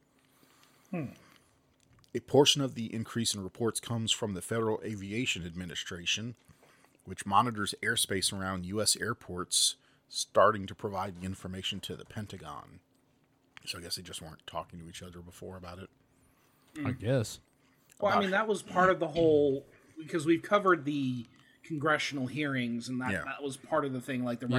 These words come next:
Speaker 1: right hand doesn't know what the left is doing, and
Speaker 3: Yeah.
Speaker 1: there was a lack of communication, so.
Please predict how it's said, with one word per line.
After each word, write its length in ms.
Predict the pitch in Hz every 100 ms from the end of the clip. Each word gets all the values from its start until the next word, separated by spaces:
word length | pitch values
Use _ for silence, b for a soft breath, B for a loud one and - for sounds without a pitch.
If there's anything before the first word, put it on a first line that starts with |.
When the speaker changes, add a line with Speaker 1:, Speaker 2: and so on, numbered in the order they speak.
| 117
Speaker 1:
right 60 | 82
hand 240 | 139 135
doesn't 200 | 127 123
know 80 | 123
what 100 | 123
the 60 | 120
left 260 | 120 113
is 120 | 117 104
doing, 340 | 127 127 120
and 80 | 117
Speaker 3:
Yeah. 240 | 123 80 65 -
Speaker 1:
there 80 | 131
was 100 | 135
a 40 | 135
lack 260 | 135 123 131
of 100 | -
communication, 880 | 151 131 117 - 123 113 107 101 107
so. 360 | - 95 95